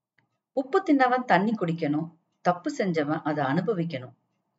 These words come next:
அப்படிங்கிற பழமொழி இருக்கு. ஆனா இந்த கதையில என்ன ஆச்சரியம்னா, தப்பு செஞ்சவன் மட்டும் இல்ல,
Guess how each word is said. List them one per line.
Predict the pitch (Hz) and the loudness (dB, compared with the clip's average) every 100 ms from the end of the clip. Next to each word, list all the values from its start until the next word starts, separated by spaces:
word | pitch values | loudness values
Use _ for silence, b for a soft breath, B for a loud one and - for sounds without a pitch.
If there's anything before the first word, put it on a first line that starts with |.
| 147 | -6
அப்படிங்கிற | 147 170 175 139 | -2 -2 0 -2
பழமொழி | - 135 180 170 143 | -2 0 0 0 -2
இருக்கு. | 120 - - _ _ _ _ _ _ _ | -6 -14 -20 _ _ _ _ _ _ _
ஆனா | 156 156 170 | 0 4 4
இந்த | 160 143 131 | 4 2 0
கதையில | 135 160 156 156 - - | 0 0 0 -2 -4 -6
என்ன | 147 170 220 | -2 0 0
ஆச்சரியம்னா, | 156 165 165 135 131 143 135 - _ _ _ _ _ _ _ | -2 -2 -6 -6 -4 -4 -6 -10 _ _ _ _ _ _ _
தப்பு | - 185 - 320 | -2 -2 -2 0
செஞ்சவன் | 262 208 190 170 | 0 2 2 4
மட்டும் | 156 175 185 | 2 0 -2
இல்ல, | 156 131 | -2 -4